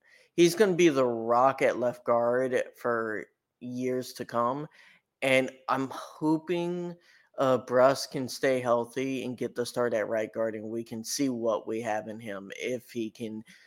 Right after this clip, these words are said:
uh, be, and if they both w-, work out, we have a solid right tackle. Left tackle is to remain be seen, but if, let's say, Shelton or, uh, Allen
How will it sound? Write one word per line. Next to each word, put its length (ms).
uh, 120
be, 420
and 140
if 220
they 140
both 260
w-, 200
work 340
out, 360
we 280
have 240
a 60
solid 580
right 320
tackle. 720
Left 480
tackle 460
is 180
to 140
remain 640
be 140
seen, 420
but 160
if, 260
let's 240
say, 180
Shelton 760
or, 680
uh, 720
Allen 720